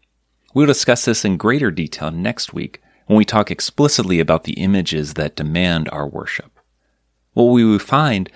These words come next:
when we desire to obey the first commandment is that we need help. This is why Christians are called to confess their sins regularly and believe in Jesus Christ. We can picture it like this.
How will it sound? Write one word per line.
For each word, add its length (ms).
when 140
we 100
desire 560
to 200
obey 280
the 100
first 380
commandment 560
is 160
that 200
we 260
need 320
help. 500
This 180
is 80
why 140
Christians 520
are 80
called 380
to 100
confess 480
their 160
sins 440
regularly 720
and 140
believe 400
in 100
Jesus 380
Christ. 540
We 80
can 140
picture 320
it 80
like 220
this. 420